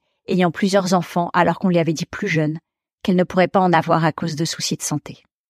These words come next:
Son arc-en-ciel, c'est aussi ses amis, sa famille de cœur. Ses conseils,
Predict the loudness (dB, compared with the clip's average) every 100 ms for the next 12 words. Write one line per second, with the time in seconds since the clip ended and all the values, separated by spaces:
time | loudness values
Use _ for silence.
0 | _ _ _ _ _ _ _ _ _ _
1 | _ -6 2 4 2 2 0 0 0 0
2 | -2 _ _ _ -4 -2 0 0 0 0
3 | 2 2 2 -4 _ -2 0 2 2 2
4 | 0 -2 -4 -8 -10 _ _ _ _ _
5 | _ _ _ _ _ _ _ _ _ _
6 | _ _ _ -2 -2 0 0 2 2 2